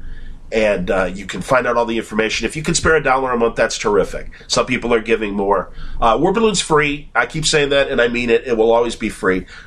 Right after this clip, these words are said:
But if you wanna help, if you like what we do, you've got the money and you can afford it,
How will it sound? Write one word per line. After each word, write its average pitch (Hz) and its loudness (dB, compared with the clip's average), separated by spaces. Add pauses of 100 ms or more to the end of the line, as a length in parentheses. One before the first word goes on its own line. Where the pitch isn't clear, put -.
(120)
But 131 2
if 135 -4
you 143 2
wanna 156 4
help, 135 0
if 110 -8
you 120 -2
like 131 2
what 147 -2
we 143 4
do, 117 2 (380)
you've 180 0
got - 0
the 135 -6
money 120 -2
and 110 0
you 101 -4
can 110 0
afford 135 0
it, 117 -4